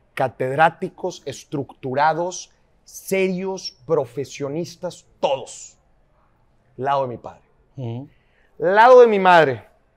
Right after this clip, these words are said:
Speaker 1: emprendedores, un poco más sueltos, este, me explico.
Speaker 2: Sí, sí, sí, sí. Está
Speaker 1: Menos
Speaker 2: clarísimo.
Speaker 1: estructurado.
Speaker 2: Sí.
Speaker 1: Bueno, ahí te va.
Speaker 2: Entonces, ¿qué hicieron? ¿Se radicalizaron los dos?
Speaker 1: No,
Speaker 2: ¿Cómo
Speaker 1: no, no,
Speaker 2: está el asunto?
Speaker 1: espérame, espérame.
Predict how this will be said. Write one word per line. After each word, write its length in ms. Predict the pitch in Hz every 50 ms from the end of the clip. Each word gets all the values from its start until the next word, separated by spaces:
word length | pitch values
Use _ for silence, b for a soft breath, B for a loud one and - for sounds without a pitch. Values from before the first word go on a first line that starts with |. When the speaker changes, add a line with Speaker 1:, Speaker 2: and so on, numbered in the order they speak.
| _ _ _ _ _ _ _ _ _ -
Speaker 1:
emprendedores, 1300 | 185 180 175 170 165 175 202 196 185 175 175 175 175 175 180 190 202 202 202 196 190 180 160 - - - _ _ _ _ _ _ _ _
un 60 | _
poco 160 | 262 202 226
más 180 | 233 226 196 -
sueltos, 840 | - 214 214 208 208 208 196 - - 208 190 175 160 165 - - _ _ _ _
este, 800 | 156 160 147 - - - - 165 160 160 160 165 - - _ _ _ - - - - _ _ _ _ _ _ _ _ -
me 180 | 196 208 214
explico. 600 | 208 202 - - - 277 262 254 - - 196 156 123 -
Speaker 2:
Sí, 160 | - 220 220
sí, 140 | 185 226 208
sí, 120 | 202 214
sí. 220 | 185 202 208 180 - _ _
Está 160 | - - 185 180
Speaker 1:
Menos 220 | 202 180 165 -
Speaker 2:
clarísimo. 260 | 233 233 175 147 220
Speaker 1:
estructurado. 840 | - - - - 196 175 - - _ 202 190 190 202 202 208 202 - - _ _ _
Speaker 2:
Sí. 160 | _ - 123 113 98 - _
Speaker 1:
Bueno, 260 | 139 175 180 180 175
ahí 100 | 180 170
te 140 | 175 - 196
va. 120 | 190 185 175
Speaker 2:
Entonces, 320 | - - _ - 190 -
¿qué 80 | - 226
hicieron? 220 | 226 226 214 -
¿Se 100 | - 185
radicalizaron 760 | 175 180 175 165 165 - 165 151 147 131 147 151 190 233 220
los 120 | 185 156
dos? 200 | 139 139 175 226 247
Speaker 1:
No, 40 |
Speaker 2:
¿Cómo 0 |
Speaker 1:
no, 60 | 147 160
no, 60 | 165
Speaker 2:
está 100 | 156 151 147
el 60 | 143
asunto? 200 | 139 - 170 143
Speaker 1:
espérame, 180 | 131 123 117 110
espérame. 260 | - 123 120 107